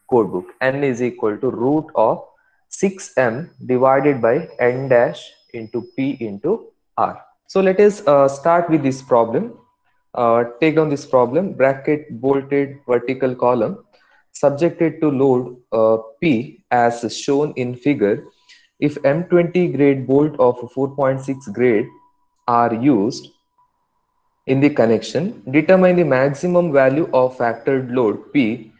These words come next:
which can be carried safely. So they're not given a P value.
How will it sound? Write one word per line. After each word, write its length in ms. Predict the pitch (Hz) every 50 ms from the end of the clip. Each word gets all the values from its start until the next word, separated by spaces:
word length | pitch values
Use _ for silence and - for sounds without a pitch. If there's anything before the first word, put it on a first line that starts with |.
| _ _ _ _ _
which 240 | 139 160 165 - -
can 240 | - 151 135 127 123
be 100 | 147 151
carried 600 | 151 - 127 120 117 113 123 165 233 - - -
safely. 640 | - - 127 110 107 107 - 117 120 104 90 - - - _ _ _ _ _ - - - _ _
So 160 | - - 170 160
they're 160 | 170 185 185 185
not 160 | 202 220 196 180
given 320 | 180 175 170 165 160 147
a 180 | 139 127 123 123
P 260 | 123 - - 160 165
value. 500 | 170 151 143 131 127 127 143 190 233 -